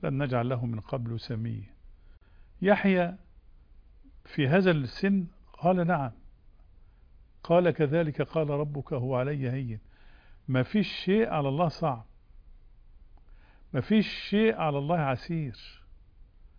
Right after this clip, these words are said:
الله على كل شيء قدير. عارف معنى دي؟ كل شيء، يعني لا يخرج شيء عن هذه المقولة.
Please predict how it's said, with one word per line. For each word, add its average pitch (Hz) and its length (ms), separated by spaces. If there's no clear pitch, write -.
الله 165 560
على 185 440
كل 190 600
شيء 175 600
قدير. 131 760
عارف 170 260
معنى 185 180
دي؟ 185 200
كل 214 280
شيء، 226 400
يعني 135 520
لا 135 220
يخرج 180 340
شيء 196 320
عن 143 140
هذه 156 280
المقولة. 143 520